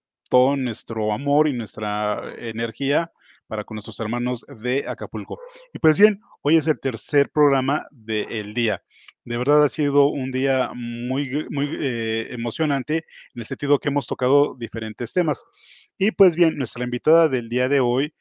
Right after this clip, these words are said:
es una actriz y es una cantante que nos va a contar mucho sobre su trayectoria. Eh, de verdad estoy muy agradecido que haya aceptado la invitación y, pues, hay que darle la bienvenida, como se merece, a la gran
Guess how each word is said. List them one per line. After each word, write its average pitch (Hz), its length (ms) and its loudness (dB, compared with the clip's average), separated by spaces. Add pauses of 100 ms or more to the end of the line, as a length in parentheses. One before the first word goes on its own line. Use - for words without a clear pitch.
(260)
es - 180 -10
una 131 200 -4
actriz 123 460 -6
y 113 200 -6
es - 120 -8
una 117 140 -4
cantante 143 640 -2 (420)
que 156 260 4
nos 123 200 -4
va 123 60 0
a - 20 -6
contar 120 440 -2
mucho 127 420 -4
sobre 101 540 -4
su 110 440 -8
trayectoria. 110 600 -2 (480)
Eh, 110 340 -2 (100)
de 120 100 -2
verdad 123 280 0
estoy 120 220 -6
muy 131 100 -2
agradecido 123 560 0
que 98 300 -8 (320)
haya 113 220 -2
aceptado 110 840 0
la 107 400 0
invitación 175 680 2 (320)
y, 185 160 0
pues, - 220 -2 (680)
hay 139 120 -2
que 147 100 0
darle 135 240 0
la 135 80 2
bienvenida, 135 520 0
como 110 180 -8
se 127 100 -4
merece, 120 460 -2
a 113 180 -4
la 110 100 -2
gran 120 300 -2